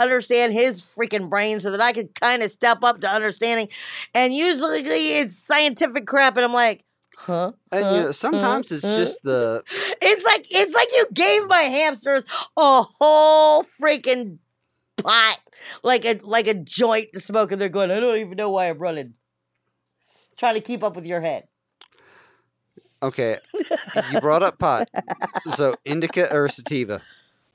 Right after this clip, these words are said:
Speaker 1: Hmm?
Speaker 2: Indica or sativa?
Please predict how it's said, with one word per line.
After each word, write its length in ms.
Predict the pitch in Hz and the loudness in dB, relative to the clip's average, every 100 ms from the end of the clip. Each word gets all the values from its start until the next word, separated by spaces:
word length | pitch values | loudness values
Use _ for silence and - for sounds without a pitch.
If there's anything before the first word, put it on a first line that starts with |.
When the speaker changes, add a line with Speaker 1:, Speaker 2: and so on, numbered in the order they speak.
| _ _ _ _ _ | _ _ _ _ _
Speaker 1:
Hmm? 260 | - 254 254 359 _ _ _ | -16 -14 -14 -18 _ _ _
Speaker 2:
Indica 400 | 131 147 160 170 | -6 -6 -2 -2
or 160 | 127 156 | 0 -2
sativa? 560 | - 147 156 131 113 | -4 -4 -2 -2 -2